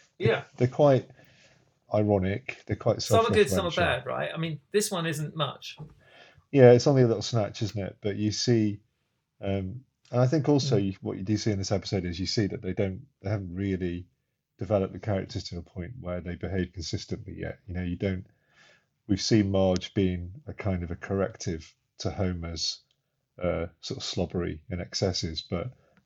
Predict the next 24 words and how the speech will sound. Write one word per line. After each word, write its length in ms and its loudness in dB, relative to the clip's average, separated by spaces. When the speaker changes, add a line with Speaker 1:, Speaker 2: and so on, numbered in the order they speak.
Speaker 2:
<clears throat> 460 6
but 160 0
here 240 8
we 140 0
see 260 0
her 380 0
<clears throat> 180 2
sort 200 -4
of 40 -6
drinking 340 0
heavily 400 -4
and, 220 -12
and 280 -6
it 60 -20
doesn't 280 -6
quite 260 2
add 180 0
up 220 2
to 120 -4
her 80 0
Speaker 1:
Yeah. 80 -2
Speaker 2:
character 440 -6
yet. 240 -8
Speaker 1:
<laughs> 40 -20